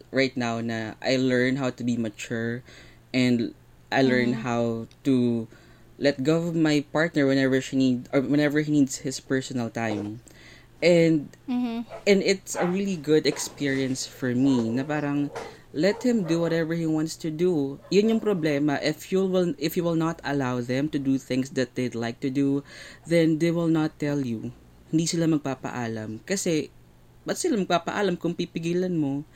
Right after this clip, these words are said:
Speaker 1: And you know, that's the
Speaker 2: Saka alam, ano,
Speaker 1: Mm-hmm.
Speaker 2: alam na magnuno ka. <laughs>
Speaker 1: Diba? That's the last thing that you don't want to happen. You don't want to,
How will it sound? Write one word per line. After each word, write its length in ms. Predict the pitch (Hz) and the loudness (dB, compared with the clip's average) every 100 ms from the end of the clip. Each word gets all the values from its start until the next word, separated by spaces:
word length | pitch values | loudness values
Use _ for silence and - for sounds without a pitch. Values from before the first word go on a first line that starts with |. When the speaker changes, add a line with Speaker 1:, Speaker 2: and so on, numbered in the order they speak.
| - - - | -20 -14 -4
Speaker 1:
And 100 | 196 | 2
you 100 | 202 | 2
know, 120 | 196 - | 0 2
that's 260 | 202 - | 0 0
the 220 | 165 170 | 0 0
Speaker 2:
Saka 240 | - 226 220 | 4 6 6
alam, 400 | 254 247 247 233 | 6 4 2 0
ano, 400 | 240 226 226 220 160 | -2 -2 -6 -4 -2
Speaker 1:
Mm-hmm. 240 | 151 135 - - - - - - - - - | -2 -4 -10 -20 -20 -20 -20 -20 -20 -10 2
Speaker 2:
alam 240 | 247 254 | 4 6
na 440 | 254 247 240 240 233 | 4 2 2 2 0
magnuno 580 | 226 226 220 226 220 208 | 0 -2 -2 -2 -2 -4
ka. 240 | - 185 - 202 | -4 -6 -6 -10
<laughs> 80 | - | 2
Speaker 1:
Diba? 400 | 185 170 147 156 | 4 4 4 2
That's 160 | 180 | 2
the 120 | 175 | 2
last 320 | 190 175 185 - | 2 2 -2 -2
thing 160 | 175 | 0
that 160 | 165 160 | 0 2
you 60 | 151 | 0
don't 160 | 143 | 2
want 240 | 143 143 156 | 0 -2 -4
to 80 | |
happen. 440 | 143 127 117 127 123 | -4 -4 -4 -2 0
You 80 | 131 | 0
don't 160 | 131 | 0
want 240 | 143 147 151 | -2 -2 -2
to, 280 | 151 147 | -4 -4